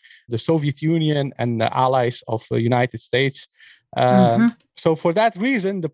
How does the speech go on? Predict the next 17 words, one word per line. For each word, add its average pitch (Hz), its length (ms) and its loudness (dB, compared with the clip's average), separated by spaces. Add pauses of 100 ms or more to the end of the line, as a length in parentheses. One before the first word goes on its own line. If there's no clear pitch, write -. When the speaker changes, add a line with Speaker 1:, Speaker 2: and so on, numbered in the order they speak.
Speaker 1:
progressives, 175 640 -2
they 165 300 2
said, 143 280 -2 (100)
"We 139 220 0
need 156 160 0
to 180 100 -2
overthrow 156 680 2
the 131 360 2 (360)
monarchy." 143 720 -2 (400)
Uh, 117 280 2
and 131 120 2
a 127 80 0
cousin 170 520 0
of 143 340 -2 (100)
the 127 480 2
king, 190 400 -4
uh, 120 640 -2